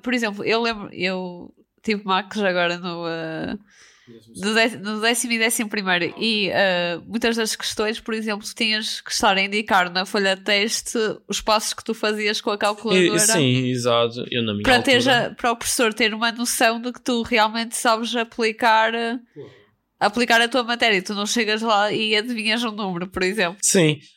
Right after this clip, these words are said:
Speaker 2: apesar de as calculadoras gráficas ajudarem-nos muito,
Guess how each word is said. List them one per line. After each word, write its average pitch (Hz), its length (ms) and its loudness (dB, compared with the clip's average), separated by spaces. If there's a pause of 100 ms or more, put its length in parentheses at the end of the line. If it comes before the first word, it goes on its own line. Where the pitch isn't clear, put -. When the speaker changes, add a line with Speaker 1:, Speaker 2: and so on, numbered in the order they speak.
(100)
Speaker 2:
apesar 147 520 4
de 135 340 0
as 131 100 0
calculadoras 120 1040 0 (140)
gráficas 117 500 -2
ajudarem-nos 117 640 -2
muito, 127 640 -2